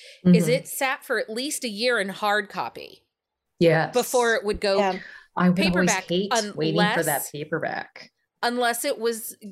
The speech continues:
Speaker 1: being published as mass pub, then
Speaker 2: Mm-hmm.
Speaker 1: we might get a paperback first, but that trend didn't start till the end of the nineties.
Speaker 2: Right.
Speaker 1: So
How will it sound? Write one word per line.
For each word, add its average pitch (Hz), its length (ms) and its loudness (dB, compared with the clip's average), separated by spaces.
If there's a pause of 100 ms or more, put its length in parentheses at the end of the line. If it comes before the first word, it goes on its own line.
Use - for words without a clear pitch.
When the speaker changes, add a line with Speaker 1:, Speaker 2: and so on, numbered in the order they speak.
Speaker 1:
being 226 380 -2
published 190 580 -4
as 190 180 -4
mass 180 540 -4
pub, 190 600 -2 (420)
then 180 320 4
Speaker 2:
Mm-hmm. 175 100 2
Speaker 1:
we - 120 -2
might 254 260 -4
get 226 100 -4
a 220 40 -4
paperback 190 500 -4
first, - 320 -4
but - 160 -10
that 240 240 -4
trend 392 260 -6
didn't 339 220 -4
start - 300 -4
till 240 120 -4
the 202 220 -8
end 190 220 -2
of 180 100 -12
the 180 80 -2
nineties. 202 800 -6 (260)
Speaker 2:
Right. 143 280 0
Speaker 1:
So 240 400 0